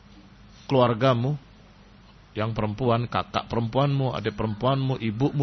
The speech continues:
dan sebagainya untuk menyelidiki dia. Setelah kamu lihat berita-beritanya bagus, kamu datangi orang tuanya, "Pak, saya mau nazar anak bapak. Saya punya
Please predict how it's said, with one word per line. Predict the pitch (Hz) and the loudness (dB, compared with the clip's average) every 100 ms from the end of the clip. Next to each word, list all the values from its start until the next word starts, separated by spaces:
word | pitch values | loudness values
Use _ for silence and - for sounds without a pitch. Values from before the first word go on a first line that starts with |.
| 123 | 0
dan | 113 | 0
sebagainya | 113 107 113 156 - - - - | 0 2 2 0 -2 -16 -20 -2
untuk | 143 131 143 | 2 2 2
menyelidiki | 135 120 120 117 | 0 0 -2 -2
dia. | 110 120 170 - - - - - | 0 0 -2 -8 -20 -20 -20 -6
Setelah | 131 123 143 135 - | -4 0 0 0 0
kamu | 127 127 127 | 0 2 4
lihat | 135 123 - - - - | 6 4 2 -14 -18 -2
berita-beritanya | 120 117 113 107 110 107 | 0 2 2 0 0 2
bagus, | 120 143 180 - - | 2 4 2 0 -14
kamu | - 127 120 110 | -2 2 2 2
datangi | 131 113 | 0 0
orang | 104 107 | 0 -2
tuanya, | 107 120 139 202 202 - - - - - | 0 2 4 2 0 -12 -16 -20 -20 -2
"Pak, | 139 - - | -2 -2 -12
saya | - - 127 120 117 107 104 | -10 -4 -2 0 0 -2 -4
mau | 98 95 | -6 -6
nazar | 95 104 123 127 95 - - - - | -6 2 4 4 0 -10 -20 -20 -6
anak | 120 110 - | -2 -2 -4
bapak. | - - - - - | -6 -6 -14 -18 -4
Saya | 123 | -2
punya | - 113 143 | 2 2 2